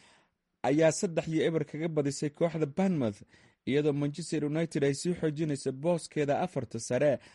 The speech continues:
waxayna hadda dhibco wadaag yihiin Newcastle. Waxaa Manchester United goolasha u kala dhaliyay Casemiro, Luke Shaw iyo Marcus Rashford.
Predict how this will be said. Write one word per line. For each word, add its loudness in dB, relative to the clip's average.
waxayna -2
hadda 0
dhibco 0
wadaag 0
yihiin -2
Newcastle. 0
Waxaa -4
Manchester -2
United -2
goolasha 0
u 0
kala 0
dhaliyay 0
Casemiro, 0
Luke -2
Shaw 0
iyo 2
Marcus -2
Rashford. 0